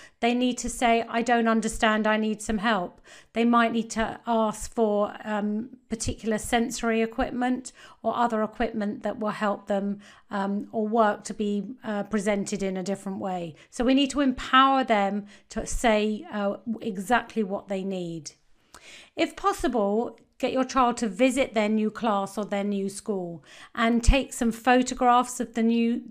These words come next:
the new classroom, new areas, and perhaps make this into a social story that you can share with them over the summer holidays. I think now's the time to establish a good relationship with the senko or the head of year.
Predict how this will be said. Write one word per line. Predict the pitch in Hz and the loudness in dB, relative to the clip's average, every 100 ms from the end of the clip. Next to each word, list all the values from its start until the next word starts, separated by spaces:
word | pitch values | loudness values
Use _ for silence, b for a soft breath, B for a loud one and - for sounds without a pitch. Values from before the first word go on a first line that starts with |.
| - | -4
the | 226 | 0
new | 220 220 | 2 0
classroom, | 214 247 247 247 - 247 233 | -2 -2 0 -2 -2 -2 0
new | 220 196 202 | 0 0 -2
areas, | 220 220 226 226 220 220 B B B | 0 0 2 2 0 -4 B B B
and | 240 233 | -2 0
perhaps | 220 254 - - | 2 0 0 0
make | 226 233 220 | 0 0 -4
this | - | -4
into | 214 202 202 | -4 -2 -4
a | |
social | 196 226 202 202 196 | -4 -2 -2 -2 -8
story | - 226 190 185 180 175 B B - | -6 -6 -2 -2 -4 -8 B B -12
that | - | -4
you | 226 214 | -2 -2
can | - 208 196 | -2 -4 -4
share | - 214 190 190 190 - _ | -2 -2 0 -2 -6 -10 _
with | 220 233 226 | 0 0 0
them | 190 196 - | -4 -4 -4
over | 214 185 | -4 -4
the | 180 190 | -6 -4
summer | - 185 | -4 -4
holidays. | 175 180 175 170 160 151 143 - - _ b b b b b b b | -4 -6 -6 -8 -10 -10 -12 -16 -20 _ b b b b b b b
I | 262 | 0
think | 320 294 | 0 2
now's | 285 285 294 294 | 4 6 4 2
the | 294 | -2
time | 285 247 226 220 220 | -2 2 4 4 2
to | 226 | 0
establish | 220 - 220 202 208 - | -2 -2 -2 0 -4 -4
a | 208 | -6
good | - 285 285 226 | -2 0 0 2
relationship | 254 233 233 - 208 - 185 - | 4 4 2 -2 -6 -6 -10 -6
with | 220 214 - | -6 -6 -6
the | 214 | -8
senko | - 233 226 220 233 220 214 - | -4 -2 0 -2 0 0 0 -2
or | 214 202 202 | 0 0 0
the | 196 | -2
head | 156 208 | -4 -4
of | 196 | -4
year. | 185 180 170 165 | -2 -4 -4 -8